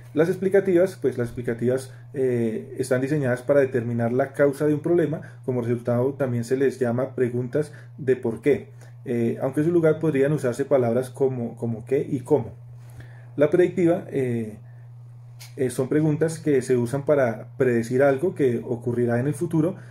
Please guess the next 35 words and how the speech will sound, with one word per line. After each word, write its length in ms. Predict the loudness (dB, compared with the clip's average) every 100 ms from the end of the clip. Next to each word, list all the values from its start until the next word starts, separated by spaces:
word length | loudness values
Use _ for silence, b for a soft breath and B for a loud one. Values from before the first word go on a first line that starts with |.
| B
eh, 300 | -2 0 0 0
digamos, 280 | -2 -2
pueden 180 | 0 0
ser 120 | 2
utilizadas 600 | 2 0 0 0 0 0
para 420 | 0 0 2 2 0
identificar 760 | -2 -2 -6 -4 0 0 0 B B -6
una 220 | -2 0
consecuencia 640 | 0 -2 -2 -2 0 2 2
esperada 520 | 0 0 0 2 2
de, 280 | 2 2 B B -2
del 140 | 0
objeto 360 | 0 -2 0 2
de 80 | 2
la 80 | 0
investigación. 640 | -4 -6 -6 0 -2 -2 B B B B 0
Las 180 | 2 4
de 60 |
encuadre, 340 | 4 6 6 4
que 100 | -2
son 120 | -2
preguntas 400 | -2 -2 -2 -2
que 280 | 0 0 0 B
se 120 | -4
utilizan 380 | 0 0 0 -2
cuando 200 | -2 -2
se 160 | -2 -2
quiere 220 | 2 2
identificar 760 | 0 -2 -6 -6 -2 -2 -2
nuevas 300 | -2 0 0
soluciones 600 | 0 0 0 -2 -2 -2 -4
a 160 | -2
problemas 560 | 0 4 4 2 -2 0
ya 80 | 0
existentes, 580 | -2 -2 -2 0 -6